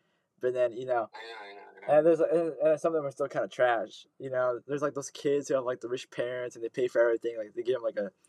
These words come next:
Speaker 1: special trainer and, like, they're still trash. I remember this, this one kid. He was like, he thought, I was like, "Oh yeah, man, I'm the best." He had, like, the best equipment and everything, and he was,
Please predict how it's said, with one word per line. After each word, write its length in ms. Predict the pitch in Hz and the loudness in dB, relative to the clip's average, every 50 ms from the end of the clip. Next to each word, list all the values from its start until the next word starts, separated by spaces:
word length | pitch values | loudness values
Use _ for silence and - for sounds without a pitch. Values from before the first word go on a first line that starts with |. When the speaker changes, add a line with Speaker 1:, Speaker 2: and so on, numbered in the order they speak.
| - - _ _ _ | -20 -20 _ _ _
Speaker 1:
special 240 | - 135 131 - 120 | -2 0 0 0 -2
trainer 680 | - - - 120 120 127 120 120 123 120 123 123 120 | -2 0 0 0 0 0 -2 -4 -4 -4 -2 -4 -4
and, 160 | 110 104 104 104 | -4 -6 -6 -6
like, 180 | 98 98 92 - _ _ - - - - | -6 -8 -8 -12 _ _ -6 -6 -6 -8
they're 80 | - - | -10 0
still 180 | - - 156 131 | 6 8 8 8
trash. 460 | - - 143 139 135 120 113 - - - | 10 10 10 10 12 10 8 6 2 -2
I 40 | 123 | -2
remember 220 | 139 147 147 143 | 0 0 -2 -2
this, 260 | 135 - - - - 127 - _ _ _ _ _ _ _ | -4 -6 -12 -16 -16 -18 -18 _ _ _ _ _ _ _
this 120 | - 110 113 | -20 -4 0
one 180 | 123 135 143 | 2 2 2
kid. 280 | 143 - 143 127 123 117 | 2 0 0 0 0 0
He 140 | 120 127 131 | -2 -4 -4
was 120 | 131 123 | -2 2
like, 220 | 123 117 113 101 | 4 4 4 2
he 80 | - 143 | 0 0
thought, 160 | - 127 120 | 2 2 2
I 40 | 120 143 | 4 2
was 40 | 147 | 0
like, 160 | 143 131 143 | -2 0 0
"Oh 40 | 160 | 2
yeah, 180 | 156 165 165 | 2 2 2
man, 160 | 151 151 147 | 0 -2 -2
I'm 60 | 147 139 | -4 -4
the 80 | 120 | -4
best." 360 | - - 139 147 156 156 - _ _ _ _ _ _ _ _ | 0 2 4 6 6 4 2 _ _ _ _ _ _ _ _
He 60 | - | 0
had, 20 | 143 | 0
like, 120 | 143 - | 0 0
the 80 | - 110 | -2 0
best 240 | 113 131 135 - | 2 2 2 0
equipment 360 | 123 - - 135 139 151 156 151 147 | -6 -8 -6 -4 -4 -4 -4 -2 0
and 20 | |
everything, 340 | 156 156 156 139 156 165 147 | 0 -2 -2 -2 -4 -6 -6
and 100 | 120 113 | -6 -8
he 120 | 131 131 | -10 -8
was, 380 | 123 117 113 104 95 - - _ | -6 -6 -6 -6 -6 -10 -16 _